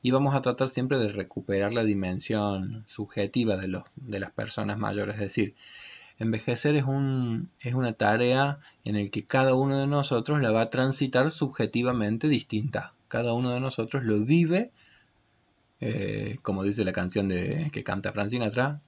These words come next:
a su manera. Cada uno vive a su manera. Cada uno hace lo que puede con este proceso. Eh, y finalmente, bueno, vamos a ir tomando como viñetitas de Kino para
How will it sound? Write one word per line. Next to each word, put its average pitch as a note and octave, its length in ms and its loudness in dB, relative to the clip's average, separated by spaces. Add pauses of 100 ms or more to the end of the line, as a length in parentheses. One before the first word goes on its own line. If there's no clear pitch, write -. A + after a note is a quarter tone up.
(120)
a A2+ 120 -14
su - 180 -4
manera. G2+ 840 2
Cada G2+ 260 0
uno A#2 240 0
vive C#3 440 2 (420)
a - 80 -6
su - 160 -4
manera. G2+ 480 0
Cada A#2+ 200 2
uno C3+ 160 0
hace C#3 200 -4
lo G#2+ 300 0
que G2 140 -6
puede B2+ 760 4
con G2 220 -4
este G2+ 240 -6
proceso. G2+ 720 -6 (720)
Eh, G2 840 -6 (2250)
y D3 100 -2
finalmente, D3+ 680 2
bueno, A2 400 2
vamos A2 300 0
a G#2 100 0
ir G#2+ 180 0
tomando G#2 360 2
como G2 200 -2
viñetitas G2 640 -4
de G#2 100 -4
Kino A2+ 400 0
para A2 520 0